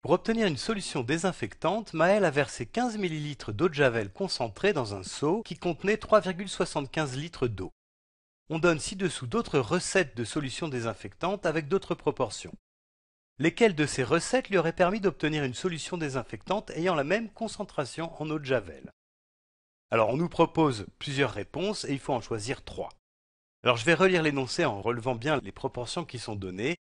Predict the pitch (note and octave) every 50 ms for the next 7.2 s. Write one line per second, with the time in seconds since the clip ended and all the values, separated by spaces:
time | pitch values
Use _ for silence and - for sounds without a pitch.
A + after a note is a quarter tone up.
0 | _ _ _ _ _ _ _ _ B2 C#3+ E3 F3 E3 D#3 C#3+ C#3+ C#3+ - - -
1 | C3 A#2 G2 - - A#3 C4 C4+ A3 - G3+ G3+ F#3+ E3 D#3 D3 C#3 C3 A#2+ -
2 | - - G#2 G2 F#2+ A2 A#2 A2+ F#2+ F#2 G2+ F2+ E2 F2+ G2+ C3 F3 G#3 G3+ F3
3 | - - F2+ F2 - G2+ F2+ - - - D3+ F3 A3+ - _ _ _ _ _ _
4 | _ _ _ - D#3 D#3+ C#3+ F#3 F#3 E3 - - - A3 A3 - G#3 F#3 - F3
5 | E3+ - E3+ D3 D#3 F#3+ G3 - - - - F3 F#3 F#3 E3 E3+ D#3 C3+ C3 D3
6 | C#3 A#2+ - D3+ D3 D3+ D#3 D#3+ D#3 C3 A2+ A2 A#2 A#2+ C3 C#3 - - B2+ B2
7 | G2 E2+ F#2 D#2+